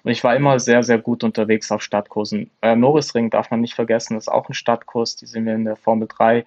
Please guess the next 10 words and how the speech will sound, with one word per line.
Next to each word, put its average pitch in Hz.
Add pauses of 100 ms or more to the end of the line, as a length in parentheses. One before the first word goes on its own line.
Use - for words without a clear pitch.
(640)
und 135
auch 127
in 135
der 123
D 123
T 123
M 123
gefahren. 117
Und, 107
ähm, 107